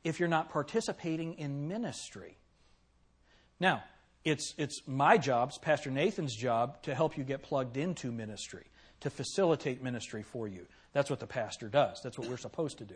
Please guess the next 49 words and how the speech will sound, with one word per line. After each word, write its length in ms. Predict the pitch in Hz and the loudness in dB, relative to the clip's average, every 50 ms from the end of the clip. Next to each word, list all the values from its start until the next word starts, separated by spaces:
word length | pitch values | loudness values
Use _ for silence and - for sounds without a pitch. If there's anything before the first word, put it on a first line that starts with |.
| - - - - - - - - | -18 -20 -20 -20 -20 -20 -8 -2
And 100 | 143 147 | 0 2
I 60 | 151 | 2
need 160 | 147 135 123 | 2 0 -2
to 60 | 117 | -2
do 80 | 127 113 | -4 2
better 300 | 123 143 151 127 107 - - - - _ _ _ - | 4 4 4 4 2 -4 -10 -16 -20 _ _ _ -8
at 140 | 120 - - | -8 -6 -6
that. 260 | - - - - - _ - - - - - | -12 -12 -12 -16 -20 _ -20 -20 -20 -10 -6
Uh, 80 | 147 143 - | -6 -2 8
I 160 | 151 170 196 | 8 8 8
might 200 | 180 151 139 131 | 8 6 4 4
be 80 | - 139 | 2 0
your 200 | 135 135 131 131 | 0 2 2 2
weight. 440 | 120 135 156 139 101 - - - - - _ - - - - - | 2 2 0 0 -2 -8 -12 -16 -16 -16 _ -20 -20 -20 -6 -6
<laughs> 40 | 147 - - 123 - - - - - - - - | -6 -4 -4 -10 -12 -12 -18 -20 -20 -20 -12 -6
Uh, 100 | - 147 147 151 151 143 143 | -6 -6 -4 -4 -6 -6 -4
we, 140 | - 131 165 - | -4 -8 -6 -4
we 160 | 131 139 147 | -2 0 6
gotta 180 | 143 165 151 151 | 8 8 8 8
do 120 | 143 139 | 4 4
better. 260 | - 180 165 117 - - - - - - - - 127 - | 6 6 6 6 4 -6 -14 -20 -20 -20 -14 -14 -4 8
But 140 | - 202 185 | 8 8 8
here's 260 | 147 220 247 262 214 | 10 6 6 6 6
the 100 | - 196 | 6 2
thing. 280 | 165 - 247 220 139 101 - - - _ _ _ _ _ _ _ _ _ _ _ _ | 2 2 0 0 0 -2 -8 -16 -20 _ _ _ _ _ _ _ _ _ _ _ _
If 160 | - 160 - | -2 0 2
you 80 | 185 254 | 6 8
have 180 | 262 220 156 - | 8 8 6 8
ordered 320 | - 180 208 247 294 285 196 | 8 10 10 10 8 6 6
your 120 | 190 190 | 6 8
life 520 | 170 156 156 147 135 117 113 123 117 - - | 10 10 10 10 10 10 8 2 -4 -4 -6
in 100 | 139 127 | -6 0
such 240 | - 170 170 - | 2 2 4 6
a 60 | 208 185 | 4 4
way 240 | 156 135 123 127 | 4 4 2 2
that 180 | 123 127 120 - | 0 -2 -4 -2
you 80 | 160 175 | -2 0
do 120 | 208 220 | 2 2
not 200 | 208 208 208 208 | 4 2 2 2
have 180 | - 165 156 - | 0 0 0 0
time 360 | - - 120 117 120 127 131 | -2 -4 -2 -2 -2 -4 -6
to 100 | - 120 | -8 -8
serve 460 | - - - 127 123 143 147 127 110 | -8 -2 0 2 2 2 0 -2 -4
God, 420 | 120 107 87 85 87 95 104 113 113 - - - - - - - - - - _ - - _ | -4 -4 -4 -4 -6 -8 -10 -12 -12 -14 -18 -20 -20 -20 -20 -20 -20 -20 -20 _ -20 -14 _
then, 340 | 131 117 151 165 165 165 190 - 147 143 - | -2 2 4 4 4 2 -2 -4 -10 -12 -2
then 160 | - 170 160 | 0 2 2
you're 140 | 160 170 180 | 4 4 6
not 260 | 190 196 180 160 143 | 6 6 4 4 4
running. 320 | 147 175 180 147 117 101 | 4 4 4 2 -2 -6